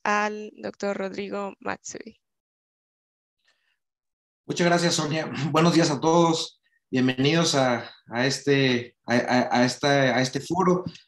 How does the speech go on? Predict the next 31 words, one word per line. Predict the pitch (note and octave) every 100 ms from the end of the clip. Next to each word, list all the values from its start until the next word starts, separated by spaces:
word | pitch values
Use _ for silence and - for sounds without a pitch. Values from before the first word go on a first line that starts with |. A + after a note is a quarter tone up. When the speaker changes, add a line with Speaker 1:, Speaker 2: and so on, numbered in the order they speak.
| _
Speaker 2:
Para | B2+ C3+
mí | C#3+
es | C#3+
un | D#3+ D3+ D3+ D3+ D3 C#3+ A#2+
honor | A#2+ B2 C#3 D3 -
poder | C3 C3
estar | B2+ C3
aquí. | A#2+ D#3 E3
Muchas | D3+ C#3+
gracias | C#3 C#3+ C#3+
por | B2
la |
invitación | A#2+ A#2+ A2+ - C3+ C#3 - _ _ _ _ _
al | A#2+ B2 A#2+ A2
comité | A#2+ A#2 A#2 B2+ B2+ C3 -
organizador. | B2+ B2 A#2 A#2 A#2 C3+ C#3+ - _ _ _ _ _ _
Entonces, | C3+ C#3+ F#3 F#3 G3 F#3 - _
pues, | - D#3 D3+ - - -
eh, | C#3+ D#3 D3+ D3+ D3+ D3+ D3+ C#3+ -
el | C#3 D3 D3+ C#3+
tema, | F#3+ G3+ G#3 G3+ F#3 - _ _ _ _ _
el | D#3
tema | E3 G#3 A3
que | F#3
vamos | F3+ F3+
a |
platicar | F3 - C3+ D#3
el | D#3+
día | D#3+ D#3+
de | D3
hoy | C#3 D3